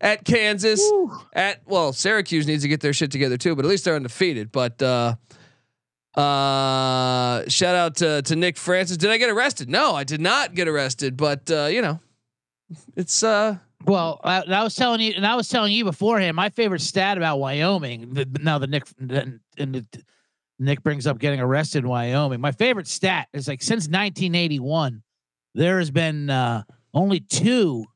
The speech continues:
Speaker 2: convicted murders in the state of
Speaker 1: <laughs>
Speaker 2: Wyoming. Now, there's been more than two murders out there, but they
Speaker 1: Yeah.
Speaker 2: just say, "You know what? We'll handle this ourselves.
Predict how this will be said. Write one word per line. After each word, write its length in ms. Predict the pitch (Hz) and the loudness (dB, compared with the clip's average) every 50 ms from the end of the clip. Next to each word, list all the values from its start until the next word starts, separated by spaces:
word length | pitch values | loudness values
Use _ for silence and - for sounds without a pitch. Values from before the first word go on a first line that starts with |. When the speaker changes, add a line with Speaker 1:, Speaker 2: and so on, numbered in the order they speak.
| _ _ _ | _ _ _
Speaker 2:
convicted 640 | 190 190 165 139 127 151 180 180 - - 175 156 139 | -2 -2 -2 -2 -2 -2 -2 -2 0 -2 -2 -2 0
murders 580 | 139 143 147 165 165 151 131 113 101 98 - - | 0 0 2 2 2 2 0 -2 -6 -6 -8 -6
in 120 | - 143 | -4 0
the 100 | - - | 0 0
state 380 | - - - - 160 160 160 160 | 0 2 0 2 2 2 2 2
of 60 | 131 | 2
Speaker 1:
<laughs> 20 | |
Speaker 2:
Wyoming. 680 | 135 151 147 143 135 143 143 147 143 135 123 - - - - - - - _ - - - - - - - - | 2 0 0 0 0 0 2 2 2 0 -2 -8 -14 -18 -20 -20 -20 -20 _ -20 -20 -20 -20 -20 -20 -4 0
Now, 500 | 175 190 190 175 165 143 139 120 - - - 113 113 110 110 | 0 2 2 2 0 -2 -2 -4 -6 -10 -14 -18 -14 -4 0
there's 340 | - 254 320 440 494 349 | 2 2 4 2 2 2
been 200 | 349 466 415 339 | 2 0 0 0
more 280 | 302 302 339 349 339 277 | 2 2 2 4 4 2
than 160 | 247 240 202 | 2 0 0
two 200 | - - 277 262 | 0 2 2 2
murders 520 | 226 214 247 320 381 269 175 170 165 156 165 | 4 4 4 4 2 2 2 0 2 2 0
out 240 | 151 131 147 - | 0 0 -2 0
there, 280 | - 160 120 104 - - - - - - - - | 0 -2 -2 -2 -6 -12 -14 -16 -18 -16 -2 -2
but 120 | 196 - | 0 2
they 160 | - 226 233 | 4 4 4
Speaker 1:
Yeah. 60 | 226 | 4
Speaker 2:
just 140 | 262 233 - - - | 2 0 0 0 2
say, 180 | 240 254 220 | 2 2 2
"You 240 | 202 202 202 226 254 | 2 2 2 2 4
know 100 | 269 269 | 4 4
what? 220 | 262 269 277 262 247 | 4 4 2 2 2
We'll 160 | 285 311 240 | 2 2 2
handle 320 | - 269 285 285 269 254 | 2 2 0 2 2 2
this 240 | 247 262 262 - - | 2 2 2 2 0
ourselves. 800 | 190 185 - - - 233 233 202 151 120 107 - - - - | -2 -2 -2 0 0 2 2 2 0 -2 -4 -6 -4 -4 -4